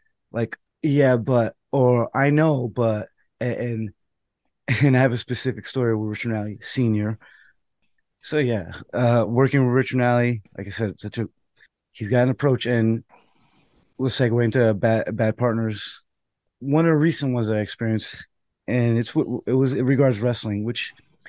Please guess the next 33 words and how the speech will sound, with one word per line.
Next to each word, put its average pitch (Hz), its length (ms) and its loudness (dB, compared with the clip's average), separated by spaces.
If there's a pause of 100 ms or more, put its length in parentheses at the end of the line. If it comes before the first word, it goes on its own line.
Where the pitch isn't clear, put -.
(140)
is 180 100 -6
a 185 40 0
little 185 140 4
different 139 320 0
because 110 380 -4 (720)
they're 151 100 0
not 151 140 0
necessarily 131 340 0
your 113 120 0
partner. 113 420 -4
Is, 117 160 -2
he 131 120 0
wasn't 131 340 0
the 117 280 -4
assistant 117 380 -4
referee, 113 560 -2 (1080)
'cause 110 200 0
usually 113 260 0
for 113 140 -4
assistant 110 340 -4
referees, 110 340 0
it'd 110 120 0
be 117 80 2
a 104 40 0
high-level 110 280 2
situation. 110 560 -2 (240)
And 120 180 2
that 147 160 2
guy 139 160 2
ain't 123 140 2
a - 20 0
high-level 107 420 0
referee. 95 480 -6